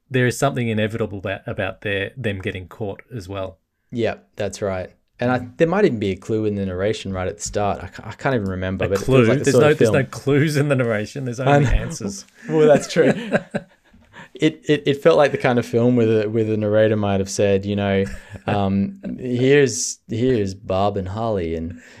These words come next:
Speaker 2: in ten years, they're gonna be dead."
Speaker 1: Yeah,
Speaker 2: Or
Speaker 1: it's
Speaker 2: whatever, you know?
Speaker 1: true.
Speaker 2: <laughs> It just
Speaker 1: Yeah.
Speaker 2: says right up front.
Speaker 1: Yeah,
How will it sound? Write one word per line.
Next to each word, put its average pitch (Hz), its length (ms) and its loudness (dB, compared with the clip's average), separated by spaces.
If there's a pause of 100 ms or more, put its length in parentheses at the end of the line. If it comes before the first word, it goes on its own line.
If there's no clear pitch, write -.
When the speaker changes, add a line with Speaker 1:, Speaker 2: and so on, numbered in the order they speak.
(120)
Speaker 2:
in 87 180 -10
ten 101 280 -4
years, 101 320 -2
they're 82 160 -4
gonna 82 140 -6
be 71 100 -12
dead." 76 420 -6 (520)
Speaker 1:
Yeah, 151 320 6
Speaker 2:
Or 135 160 4
Speaker 1:
it's 143 100 0
Speaker 2:
whatever, 135 280 6
you 120 140 0
know? 127 220 0
Speaker 1:
true. 160 560 0
Speaker 2:
<laughs> - 160 2
It 143 120 0
just 147 220 -4
Speaker 1:
Yeah. 117 300 -2
Speaker 2:
says 117 340 -6
right 117 220 4
up 113 120 0
front. 107 380 -4 (480)
Speaker 1:
Yeah, 104 220 -10